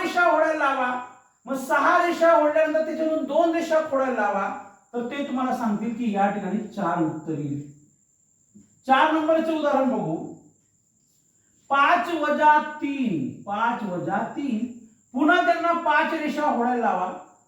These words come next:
ते पाच रेषा ओढल्यानंतर त्याच्यामधून तीन रेषा त्यांना खोडायला लावा किंवा मोडायला लावा.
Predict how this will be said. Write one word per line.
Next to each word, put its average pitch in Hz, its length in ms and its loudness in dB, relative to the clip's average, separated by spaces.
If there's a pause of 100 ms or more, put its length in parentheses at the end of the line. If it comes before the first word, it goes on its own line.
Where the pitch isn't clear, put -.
(680)
ते 285 180 -2
पाच 320 400 2
रेषा 330 480 2 (240)
ओढल्यानंतर 262 880 2
त्याच्यामधून 285 520 -2 (120)
तीन 339 240 0
रेषा 320 260 0
त्यांना 311 260 0 (160)
खोडायला 311 360 2
लावा - 240 0 (880)
किंवा 311 160 6
मोडायला 294 460 4
लावा. - 280 -2